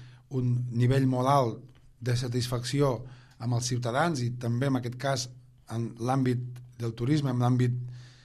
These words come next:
del que és l'estiuejant a, a la cala i del propi calero que va a les platges, i este factor, doncs, també requereix que tota aquesta feina prèvia, eh, esta feina que ha d'anar constantment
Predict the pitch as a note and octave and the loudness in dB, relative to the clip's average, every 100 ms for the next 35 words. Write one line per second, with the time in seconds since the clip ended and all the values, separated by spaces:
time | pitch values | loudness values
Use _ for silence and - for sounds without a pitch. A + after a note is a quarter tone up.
0 | - - G#2+ A2+ A2 B2 B2 A#2+ A2+ A2+ | -20 -18 -10 -10 -8 -4 -2 -2 -4 -4
1 | A2 B2+ A#2 A2+ B2+ A#2+ A#2 G#2+ A2 A2 | -4 -2 0 0 0 2 0 -2 -6 -2
2 | C3 D3 F#3 C3+ A#2 A2 - C3 A#2+ A#2+ | -2 0 -2 -2 -4 -6 -4 -2 -2 0
3 | A#2+ C#3+ B2 A2 - - - - - A#2+ | 2 4 2 -2 -8 -20 -20 -20 -10 -6
4 | A#2 A2 - B2+ B2+ D#3 F3+ - - - | -4 -4 -4 -4 -2 -2 -4 -8 -18 -20
5 | - - - C3 A#2 - B2 B2+ B2 A#2+ | -20 -20 -14 -6 -4 -4 -6 -6 -2 0
6 | C3+ D3 - A#2+ A#2 B2 B2 C3 B2+ B2 | 0 -2 -4 -2 0 0 0 -4 -2 -2
7 | D3 - - B2+ A2+ - B2+ B2+ B2+ A#2 | -2 -4 -6 -4 -6 -8 -8 -8 -6 -8
8 | C#3 B2 B2+ B2 C#3 C#3 C3+ B2+ D3 D3 | -8 -8 -8 -6 -4 -2 -2 0 0 0
9 | D3+ G3+ - - _ _ _ _ _ _ | 0 -2 -8 -20 _ _ _ _ _ _
10 | A2 A2+ A2 A#2 A#2+ A#2+ B2+ C3 C3 A#2+ | -12 -10 -8 -10 -8 -6 -4 -2 -2 -2
11 | A#2+ - - - A#2 A2+ A2+ A#2 A#2+ C3 | -6 -12 -14 -8 -6 -6 -6 -6 -2 -2
12 | B2+ - - - _ _ - B2+ B2 B2+ | -4 -10 -18 -20 _ _ -8 -2 -2 0
13 | B2+ C3+ B2 | 0 2 0